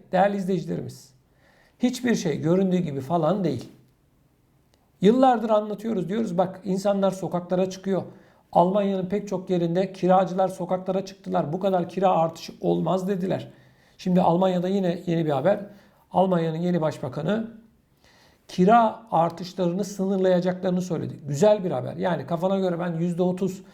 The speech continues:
yüzde kırk zam yaptım falan diyemeyeceksin. E, vatandaşın aldığı para belli zaten. Bir de ne oluyor da bu fiyatlar artıyor? Diyorlar ki moda başladı. Korona dönemi kardeşim, koronada her şeyin fiyatı arttı, ben de kirayı arttırıyorum.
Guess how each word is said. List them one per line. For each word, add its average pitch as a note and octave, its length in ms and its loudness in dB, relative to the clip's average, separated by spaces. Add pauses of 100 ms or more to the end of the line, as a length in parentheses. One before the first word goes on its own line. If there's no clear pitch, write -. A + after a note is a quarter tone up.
(240)
yüzde F3+ 300 2
kırk F#3+ 200 0
zam G3 260 2
yaptım F3+ 320 -4
falan A3 360 0
diyemeyeceksin. D#3 680 -2 (2000)
E, D#3 100 0
vatandaşın G#3+ 520 2
aldığı G#3 300 2
para A#3 240 0
belli B3 220 -4
zaten. G#3 340 -6 (800)
Bir F#3 100 4
de A#3+ 260 2 (240)
ne E3+ 160 2
oluyor C#4 440 4
da G#3+ 120 -2
bu E3 60 -4
fiyatlar F#3 420 -6
artıyor? - 400 -8 (600)
Diyorlar A#3+ 320 2
ki F3+ 100 -4
moda F#3 280 4
başladı. D3+ 460 -6
Korona A#3+ 460 2
dönemi A#3 300 -2
kardeşim, G3 420 -2
koronada G#3+ 460 -2
her G#3+ 120 2
şeyin G3+ 240 -6
fiyatı G#3 260 -2
arttı, G3 280 0
ben A3+ 200 2
de A3+ 80 -2
kirayı F#3 320 2
arttırıyorum. C3+ 460 -6